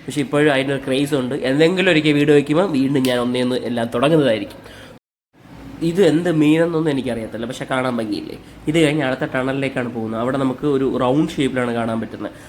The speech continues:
So ഇതിലൂടെ ഇങ്ങനെ നടന്നു പോകുന്ന ഒറ്റയ്ക്കായിരുന്നെങ്കിൽ നമുക്ക് കുറച്ചും കൂടെ ഒരു, എന്താണ്, ആ പിക്ചർ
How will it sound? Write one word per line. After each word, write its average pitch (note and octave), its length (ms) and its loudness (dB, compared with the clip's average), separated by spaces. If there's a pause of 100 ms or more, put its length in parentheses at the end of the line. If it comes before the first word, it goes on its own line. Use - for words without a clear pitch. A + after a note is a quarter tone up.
(160)
So - 40 0 (100)
ഇതിലൂടെ D3+ 320 2
ഇങ്ങനെ D3 200 0
നടന്നു C#3 300 0
പോകുന്ന C#3 260 0
ഒറ്റയ്ക്കായിരുന്നെങ്കിൽ C#3 680 -2
നമുക്ക് B2+ 200 -4
കുറച്ചും C3+ 340 -4
കൂടെ C3 180 0
ഒരു, C3 100 0 (480)
എന്താണ്, B2 260 0 (360)
ആ - 20 2 (160)
പിക്ചർ E3 300 2